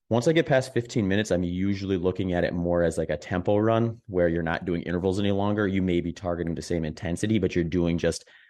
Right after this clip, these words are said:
a continuous pace without the break. Uh, I typically like long intervals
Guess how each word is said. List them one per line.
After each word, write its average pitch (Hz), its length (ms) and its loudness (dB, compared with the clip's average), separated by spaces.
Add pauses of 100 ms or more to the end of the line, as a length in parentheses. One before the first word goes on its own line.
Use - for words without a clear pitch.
a - 60 -6
continuous 92 580 0
pace 87 320 -2
without - 320 -2
the 80 80 -4
break. 67 380 -6 (640)
Uh, - 200 -2 (200)
I 104 160 2 (680)
typically 190 640 2
like 95 300 2
long 92 340 0 (120)
intervals 98 720 2